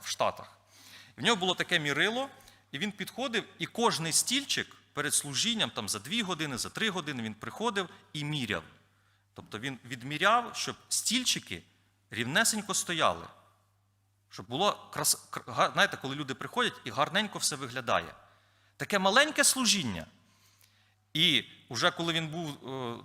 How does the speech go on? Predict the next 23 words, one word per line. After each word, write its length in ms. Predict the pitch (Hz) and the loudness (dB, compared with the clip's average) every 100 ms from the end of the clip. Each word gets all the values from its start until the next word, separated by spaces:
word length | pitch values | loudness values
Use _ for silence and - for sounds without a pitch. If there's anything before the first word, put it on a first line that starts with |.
| - 104 | -16 -14
він 180 | 123 131 | -8 -6
уже 160 | 120 127 | -4 -6
кілька 400 | - 175 165 160 | -8 -10 -4 -2
років, 320 | 160 180 139 | 0 -2 -4
вже 160 | 110 117 | -8 -8
коли 220 | 127 123 | -8 -6
він 140 | 127 | -4
не 80 | 131 | -4
міг 180 | 165 156 | -4 -6
там, 160 | 117 | -6
знаєте, 280 | 92 143 - | -2 0 -2
виконувати 520 | 110 - 143 123 110 | -6 -6 -4 -4 -6
якесь 220 | 113 120 - | -8 -2 0
серйозне 440 | 131 165 202 156 | 2 0 0 -2
служіння, 380 | - 139 127 113 | -4 -4 -4 -4
він 160 | 135 | -4
виконував 480 | 147 - 143 127 117 | -6 -6 -6 -4 -4
це. 240 | - 104 87 - _ _ _ - _ _ - | -2 -2 -2 -10 _ _ _ -20 _ _ -8
І 80 | |
пастор 600 | 123 196 254 - - 117 - - _ - | 0 6 6 6 2 -4 -6 -20 _ -8
його 260 | 110 160 | -2 0
потім 400 | 185 190 202 165 | 0 0 0 0
уже 220 | 135 135 | -2 -2